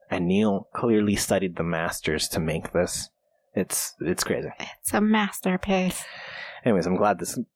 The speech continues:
Speaker 1: that, that Daniel was here to, to help me cope with some of
Speaker 2: <laughs>
Speaker 1: this. He's
Speaker 2: Yeah.
Speaker 1: been my therapist through this, man. He's helped me deal with this.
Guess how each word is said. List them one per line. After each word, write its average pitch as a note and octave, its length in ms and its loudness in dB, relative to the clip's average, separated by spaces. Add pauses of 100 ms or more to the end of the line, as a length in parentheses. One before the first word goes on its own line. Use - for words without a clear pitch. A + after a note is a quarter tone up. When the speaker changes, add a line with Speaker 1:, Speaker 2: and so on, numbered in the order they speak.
Speaker 1:
that, G2 220 0
that F#2 180 2
Daniel F#2 320 2
was E2 140 2
here E2 280 0 (680)
to, E2 240 0
to - 140 -2
help - 320 4
me C3+ 180 2
cope E3 320 4
with B2 160 4
some C#3+ 240 6
of - 140 6
Speaker 2:
<laughs> - 0 -
Speaker 1:
this. G#2 360 4 (180)
He's G#3 200 8
Speaker 2:
Yeah. F3+ 100 8
Speaker 1:
been A3 100 8
my F3 260 4
therapist D3 500 8
through C#3+ 200 6
this, F#2+ 240 4
man. G2 500 2 (220)
He's C3 200 6
helped C3+ 240 4
me B2+ 120 6
deal A#2 260 6
with G#2 140 4
this. D#2+ 400 0